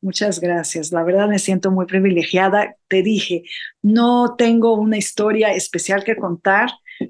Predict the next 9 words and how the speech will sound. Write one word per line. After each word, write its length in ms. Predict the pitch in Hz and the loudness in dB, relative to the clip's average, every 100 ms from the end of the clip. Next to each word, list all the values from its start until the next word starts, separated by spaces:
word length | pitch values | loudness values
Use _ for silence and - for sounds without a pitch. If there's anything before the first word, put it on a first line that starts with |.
| - | -2
pero 200 | 190 190 | 0 2
a 40 | |
la 140 | 185 180 | 2 2
vez 320 | 208 220 - | 2 0 -2
siento 480 | 214 196 190 208 - | -4 -4 -2 -4 -2
que 880 | 170 170 170 165 165 165 160 160 _ _ - | 0 2 0 0 -2 -2 -4 -8 _ _ -2
este 360 | 202 196 - 254 | 0 0 0 0
trabajo 520 | 208 190 196 - 208 | 0 2 0 0 2
mío 540 | 208 214 202 202 202 | 2 2 0 -2 -6